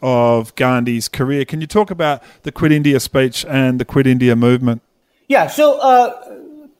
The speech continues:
Speaker 2: in nineteen thirty-nine, well, uh, just, just to give, uh, go back a little, little bit. In nineteen thirty-seven, there are elections under limited franchise. So the British have, uh,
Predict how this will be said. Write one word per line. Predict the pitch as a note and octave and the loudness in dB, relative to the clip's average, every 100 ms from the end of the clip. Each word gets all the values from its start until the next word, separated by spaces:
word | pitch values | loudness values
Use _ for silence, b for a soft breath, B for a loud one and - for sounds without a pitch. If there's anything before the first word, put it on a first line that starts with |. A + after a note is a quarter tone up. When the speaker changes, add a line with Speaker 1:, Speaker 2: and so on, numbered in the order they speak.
| _ - | _ -4
Speaker 2:
in | A#3 | 0
nineteen | A#3 C4 C4 D#4 A#3 | 2 2 0 -2 0
thirty-nine, | G#3 G3+ G3 F3+ C#3+ C3 G#3 | 0 0 0 2 0 -4 -2
well, | A#3 | 0
uh, | G#3 F#3+ E3+ | 0 0 0
just, | A3+ - | -2 -2
just | G#3 F#3+ | -6 -2
to | |
give, | F#3+ F3 | -2 -2
uh, | D#3 D3 | -4 -8
go | C#3 D#3+ | -4 0
back | E3 D#3+ | 2 2
a | D3+ | 0
little, | C#3 C#3 - | -4 -6 -8
little | C#3 B2+ A2+ | -6 -4 -2
bit. | B2 - _ b b b b G3 | -4 -6 _ b b b b -4
In | G3 | 0
nineteen | A#3+ B3 D#4 A3 - | 0 0 -4 -4 -4
thirty-seven, | A3+ A3+ C4 A#3 - - B3 F3 D#3+ - b b _ | -4 -2 -6 -6 -10 -2 0 0 -4 -12 b b _
there | F3 A#3+ B3 | -4 -2 0
are | A3 | 0
elections | B3 B3+ - C#4 B3 - | 0 -4 -4 -4 -4 -2
under | G#3 A3 | -2 0
limited | G3 A3 A#3 G#3+ - | 2 2 2 0 0
franchise. | F3+ D#3+ C#3+ A2 - | 0 2 0 -2 -2
So | D#3 | -4
the | |
British | C#3 F3+ G3+ - | -2 -2 -2 -2
have, | F#3 | -4
uh, | - E3+ D#3+ D#3 | 0 0 0 -2